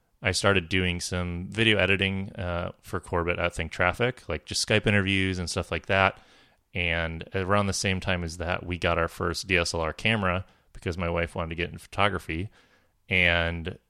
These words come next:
that camera had video stuff in it. And then, like, I got an iPhone and that had video on it. And so I just kinda dove in and kinda figured out how to teach myself how to do all this stuff. And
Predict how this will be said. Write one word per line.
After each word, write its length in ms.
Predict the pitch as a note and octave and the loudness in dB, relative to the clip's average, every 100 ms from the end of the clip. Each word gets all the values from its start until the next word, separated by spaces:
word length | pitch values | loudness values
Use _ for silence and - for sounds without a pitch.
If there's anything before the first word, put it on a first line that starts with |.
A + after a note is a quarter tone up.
| _ | _
that 240 | G#2+ F#2 F2+ | 0 0 0
camera 280 | F#2+ E2 D#2+ | -2 -2 -2
had 180 | D#2+ | -6
video 360 | D#2+ F#2+ F#2 F2 | 0 4 4 4
stuff 360 | E2+ - E2 - | 0 0 0 -2
in 140 | F2 | -2
it. 200 | F2 E2+ | 0 -2
And 520 | F#2+ D#2+ D#2 D#2 D#2 - | -2 -4 -4 -6 -10 -6
then, 320 | F2 E2 E2 - _ - | -4 -4 -8 -12 _ -12
like, 180 | D#2 | -8
I 80 | E2 | -2
got 220 | E2 D#2+ | 0 0
an 80 | E2 | 0
iPhone 680 | F2+ G2+ - G2 F#2 F#2+ F2 | 2 2 4 4 4 2 0
and 180 | E2+ D#2+ | -2 0
that 140 | F2+ | 2
had 180 | F#2 F2 | 2 0
video 340 | F2+ F2+ F2+ | 2 4 4
on 180 | F2+ F2 | 4 2
it. 120 | F2+ | 0
And 120 | F#2 F2+ | -4 0
so 320 | G#2+ F#2+ F#2+ - - _ _ _ | 4 6 4 -4 -20 _ _ _
I 60 | G2 | -4
just 260 | G#2 - - | -2 -2 -2
kinda 200 | C3+ A#2+ | -2 -2
dove 380 | F#2 G2 A#2 | 2 4 6
in 160 | G#2+ B2+ | 4 4
and 240 | F#2+ E2+ | 2 0
kinda 480 | - F2 F2+ F2+ E2+ F2 _ _ _ - | -2 -2 2 0 0 -6 _ _ _ -4
figured 240 | G#2+ F#2+ | 2 6
out 100 | F#2+ | 6
how 80 | F#2+ | 6
to 100 | F#2 | 2
teach 300 | - G#2+ - | 0 -4 -2
myself 380 | F2+ - F#2 F2+ | -2 2 2 2
how 120 | F2+ | 0
to 80 | E2+ | 0
do 160 | F#2 | 2
all 80 | A#2 | 2
this 160 | F2 - | 0 -6
stuff. 300 | - - - | -6 -8 -4
And 340 | G2 F#2 E2+ | 0 2 0